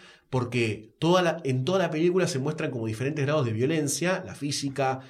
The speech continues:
la, mm, psicológica, si podemos decir de alguna forma, que es el novio actual, que es una basura el tipo.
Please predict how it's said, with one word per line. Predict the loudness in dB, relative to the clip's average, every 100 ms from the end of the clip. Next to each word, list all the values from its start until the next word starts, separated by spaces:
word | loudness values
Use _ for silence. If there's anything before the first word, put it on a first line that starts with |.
| -20 -12
la, | -4 -2 -2 -2 -6 -8 -10 -10
mm, | -12 -12 -10
psicológica, | -8 -6 -2 2 2 0 -4 -4
si | -6
podemos | -10 -8 -6 -6
decir | -8
de | -8
alguna | -8 -6
forma, | -4 -4
que |
es | -6
el | -10
novio | -8 -6
actual, | -6 -4 -4
que | -4
es | -8
una | -10
basura | -8 -2 2 2
el | 0
tipo. | -4 -4 -4 -4